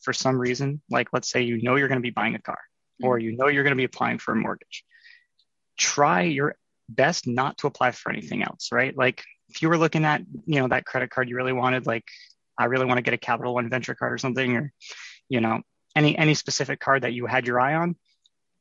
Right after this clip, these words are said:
Speaker 1: might be a good idea to wait on that application until you, um, establish the loan you're looking to get that year, like, uh, the car or the mortgage, because those inquiries will cost you points. So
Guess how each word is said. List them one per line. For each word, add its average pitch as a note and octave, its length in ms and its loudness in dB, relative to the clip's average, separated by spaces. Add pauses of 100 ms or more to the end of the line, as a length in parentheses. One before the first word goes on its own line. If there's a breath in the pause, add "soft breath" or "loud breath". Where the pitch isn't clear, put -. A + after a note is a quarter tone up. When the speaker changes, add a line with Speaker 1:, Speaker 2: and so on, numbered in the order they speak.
Speaker 1:
might D#3 140 2
be C#3 80 0
a C3+ 40 -2
good C3 140 4
idea B2 240 2
to A#2+ 160 -10
wait B2 400 -4
on D3+ 140 2
that D#3+ 100 2
application F3+ 680 -2
until C#3+ 460 -2
you, C3 420 -4
um, A#2 460 -2 (140)
establish A#2+ 640 0
the A#2+ 80 -2
loan A#2+ 240 0
you're A2+ 160 -4
looking A2+ 320 -6
to G#2 80 -12
get - 300 -6
that - 200 -2
year, A2 220 -10
like, - 300 -8
uh, - 180 -4
the - 80 -14
car A2+ 400 -2
or B2 100 -2
the B2 60 -2
mortgage, A#2 480 -6
because B2+ 400 -4 (580 loud breath)
those D3+ 180 4
inquiries C#3+ 440 2
will B2 140 -2
cost - 360 -6
you - 80 -14
points. - 540 -8 (500)
So A#2+ 460 0